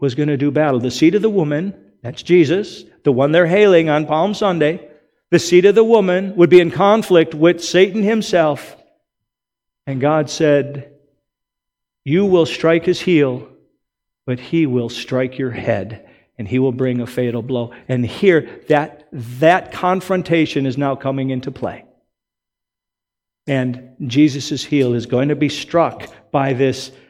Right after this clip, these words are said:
producing fruit, by dying on a cross for the world. The reality is, oh, but he's gonna defeat, defeat Satan through it. Because when it looks like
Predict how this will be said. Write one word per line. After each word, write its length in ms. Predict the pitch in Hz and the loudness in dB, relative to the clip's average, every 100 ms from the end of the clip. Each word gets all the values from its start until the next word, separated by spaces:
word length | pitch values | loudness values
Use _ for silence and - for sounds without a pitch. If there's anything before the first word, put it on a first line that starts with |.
| _ | _
producing 480 | - 139 160 160 147 | -6 2 2 2 -4
fruit, 240 | - 151 147 | -2 -2 -2
by 120 | 123 | -2
dying 320 | 151 156 143 | 0 0 -2
on 80 | 139 | -4
a 60 | |
cross 320 | 131 147 135 - | -2 0 0 -2
for 280 | - 175 | 2 4
the 120 | 160 147 | 4 2
world. 360 | 143 135 127 - - - _ _ _ _ _ _ _ _ _ _ _ _ _ _ _ _ - | 4 4 2 -4 -18 -20 _ _ _ _ _ _ _ _ _ _ _ _ _ _ _ _ -12
The 80 | 117 | -10
reality 760 | 117 151 120 127 135 131 123 117 | -10 -8 -4 -2 -2 -4 -6 -6
is, 180 | 104 | -6
oh, 280 | 120 104 107 _ - | -8 -10 -12 _ -20
but 120 | - | -12
he's 140 | 131 | -10
gonna 200 | - 123 | -6 -6
defeat, 540 | 113 120 135 120 - _ | -6 -10 -8 -10 -10 _
defeat 420 | 127 123 131 131 - | -12 -10 -10 -10 -12
Satan 360 | - 127 120 | -8 -6 -8
through 300 | - 139 120 | -8 -6 -4
it. 160 | 110 - _ _ _ _ _ - | -8 -14 _ _ _ _ _ -10
Because 440 | 131 143 131 104 | -4 -2 -2 -4
when 300 | - 147 139 | -6 -2 0
it 120 | 135 165 | -2 -4
looks 500 | 131 160 180 - 147 | 0 0 0 -6 -4
like 520 | 127 117 - - | -4 -4 -10 -18